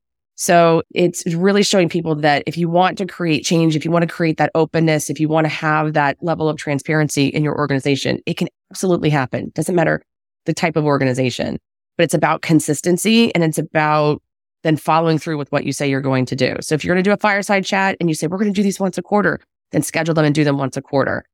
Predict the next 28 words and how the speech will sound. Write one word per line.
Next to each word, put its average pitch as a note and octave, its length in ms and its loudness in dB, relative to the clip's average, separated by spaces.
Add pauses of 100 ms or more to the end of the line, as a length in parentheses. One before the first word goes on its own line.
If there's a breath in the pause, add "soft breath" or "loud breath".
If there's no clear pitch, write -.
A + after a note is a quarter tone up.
(180)
If D#3 80 0
you're F3+ 80 2
gonna G3+ 140 2
do G3+ 100 2
a G3 60 2
survey F#3 720 2
and E3 180 4
you D#3+ 80 0
say, D#3+ 240 2
"Yeah, F#3+ 240 0
we're F3 140 -2
gonna F3+ 200 0
share F#3 220 -2
with F#3 160 -4
you F#3+ 80 -2
the F3+ 80 -2
results," F3 340 0 (280)
then E3 160 2
share E3 240 0
the D#3 100 -2
results. C#3 540 -2
Just - 120 -2
be A3 160 2
honest E3 320 2
about D3 260 0
what D3+ 120 0
you're D3+ 140 -4
doing. E3+ 440 2